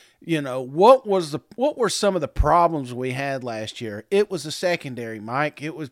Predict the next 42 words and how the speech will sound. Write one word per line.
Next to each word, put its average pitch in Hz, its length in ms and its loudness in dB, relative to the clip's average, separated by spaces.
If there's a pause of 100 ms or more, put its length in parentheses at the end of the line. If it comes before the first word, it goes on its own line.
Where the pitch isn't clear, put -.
it 156 200 -6
was 131 120 -10
shootouts, 190 720 0 (440)
games 165 300 0
that 131 120 -8
shouldn't 185 300 0
have 156 140 -10
been, 160 360 -4
and, 147 380 -8
and 139 420 -8
they 165 180 0
addressed 185 520 -2
it, 117 80 -6
and 117 140 -10
you 160 100 -2
<laughs> - 0 -
addressed 120 420 -2
it - 140 -8
in 143 180 -8
a 120 80 -6
big 123 360 -6
way. 113 420 -6 (400)
Uh, 120 380 0
so 131 180 -2
this 190 300 4
was 180 160 -2
a 151 80 0
big 147 320 -2
get 139 420 0
for, 131 300 -4
for 113 420 -4
Arkansas, 131 720 0
and 120 160 0
I 165 100 4
know 170 160 2
those 139 240 -2
fans 131 340 -6
are 113 60 -10
tickled 110 400 -8
pink 110 300 -8
right 98 200 -12
now. 95 300 -14